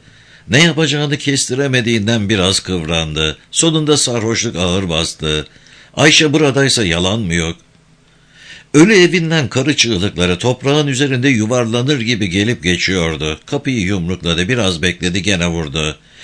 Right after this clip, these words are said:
Merdivende hafif ayak sesleri duyulunca yalandığı fark edilmesin diye eliyle ağzını kapattı. Fadik kapıyı açmadan sordu.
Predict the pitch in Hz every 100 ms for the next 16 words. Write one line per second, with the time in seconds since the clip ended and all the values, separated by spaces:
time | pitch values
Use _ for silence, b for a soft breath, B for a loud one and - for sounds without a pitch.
0 | B B 92 139 156 160 156 156 135 139
1 | 151 113 127 143 - 120 117 104 120 92
2 | 104 82 90 82 78 87 95 95 131 147
3 | 139 127 143 - 127 110 123 151 131 107
4 | 95 98 80 90 87 131 139 127 123 110
5 | 101 90 98 95 85 80 80 - 80 73
6 | - b b b b _ 143 160 208 170
7 | 175 175 170 135 139 143 135 113 98 87
8 | 82 80